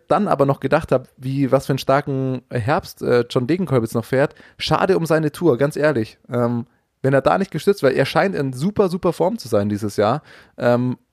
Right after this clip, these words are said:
nach der Tour hat er wahrscheinlich eine Woche, zwei Wochen Pause machen müssen wegen seiner Knieverletzung.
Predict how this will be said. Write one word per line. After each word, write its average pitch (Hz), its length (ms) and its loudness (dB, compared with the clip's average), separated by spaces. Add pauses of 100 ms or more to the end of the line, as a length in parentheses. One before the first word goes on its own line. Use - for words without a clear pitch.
nach 135 180 0
der 139 120 0
Tour 151 180 2
hat 151 60 4
er 139 80 2
wahrscheinlich 139 300 0
eine 127 260 -6
Woche, 139 300 0
zwei 131 220 2
Wochen 131 160 0
Pause 170 260 2
machen 160 240 -2
müssen 160 240 -4
wegen 143 120 -2
seiner 127 240 -2
Knieverletzung. 127 680 -4